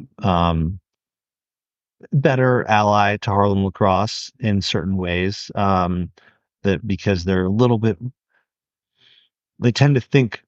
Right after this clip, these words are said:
a little bit more globally. You know, I think m-, in men's lacrosse, it's, there, uh, my, you'll know more about this than me, but, you know, every, it's super competitive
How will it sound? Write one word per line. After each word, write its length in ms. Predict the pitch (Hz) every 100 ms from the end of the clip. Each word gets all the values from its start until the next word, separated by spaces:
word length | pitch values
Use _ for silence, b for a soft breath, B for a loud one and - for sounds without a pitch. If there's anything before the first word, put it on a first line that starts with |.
| _
a 120 | - 113
little 260 | 120 117
bit 120 | 110
more 240 | 110 107 101
globally. 520 | 92 95 92 90 87
You 80 | 90
know, 140 | 92
I 100 | 95
think 300 | 87 95 85
m-, 180 | - 113
in 220 | 117 107
men's 260 | 101 98 95
lacrosse, 480 | 92 - 95 92 -
it's, 160 | 85
there, 380 | - 101 92 85 _
uh, 80 | 95
my, 240 | 104 110
you'll 320 | 110 117 120 104
know 140 | 98
more 160 | 92 90
about 180 | 90
this 160 | 87 85
than 140 | 92
me, 200 | 98 110
but, 180 | 90 92
you 120 | 107
know, 100 | 123
every, 160 | 101 123
it's 180 | 127 -
super 320 | - 151 143
competitive 760 | 139 135 107 101 101 104 104